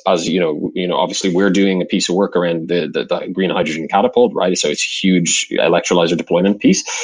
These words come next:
but we're looking at the best in globe,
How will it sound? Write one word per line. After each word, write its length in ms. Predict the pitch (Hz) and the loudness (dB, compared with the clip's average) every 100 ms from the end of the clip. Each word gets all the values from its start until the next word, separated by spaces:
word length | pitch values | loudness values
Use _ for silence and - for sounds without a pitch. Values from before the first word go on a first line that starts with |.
| - - - | -10 -8 0
but 200 | 156 - - - _ | 0 -2 -12 -20 _
we're 140 | 101 143 | 4 6
looking 320 | 127 131 110 | 6 4 0
at 100 | 87 | 0
the 60 | |
best 540 | 87 82 107 104 - - | -2 0 0 0 -4 -4
in 580 | 104 92 87 80 - 98 | 0 0 0 -4 -6 0
globe, 500 | 101 101 95 87 | 4 6 6 4